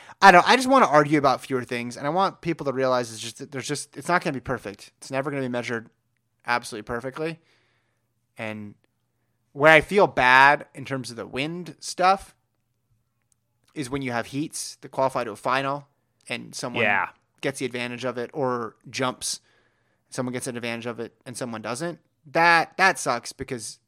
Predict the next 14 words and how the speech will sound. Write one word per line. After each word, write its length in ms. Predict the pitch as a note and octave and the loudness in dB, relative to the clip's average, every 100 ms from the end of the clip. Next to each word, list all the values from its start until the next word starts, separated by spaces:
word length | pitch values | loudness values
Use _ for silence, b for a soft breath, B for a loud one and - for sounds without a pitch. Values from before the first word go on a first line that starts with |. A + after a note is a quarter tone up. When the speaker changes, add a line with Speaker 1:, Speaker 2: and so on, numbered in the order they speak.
| _ _ _ _ _ _ | _ _ _ _ _ _
Speaker 1:
of 80 | B2+ | -12
the 60 | A#2+ | -8
head-to-head 480 | B2+ A#2 A#2+ A2+ _ | -8 -6 -6 -8 _
nature 340 | C3 B2 - F#2+ | -8 -8 -6 -10
of 140 | G#2 | -10
it. 160 | G#2+ _ b b b - | -14 _ b b b -8
But 80 | |
in 60 | C#3 | -4
terms 240 | G3+ G3 | -4 -4
of 20 | D3+ | -4
the 100 | B2+ | -2
record 280 | C#3+ F3 | -2 -2
book, 340 | D#3+ F3 F3 - _ _ _ _ _ _ _ _ | -2 -2 -4 -20 _ _ _ _ _ _ _ _
it's, 280 | D#3+ F3 - | -14 -10 -10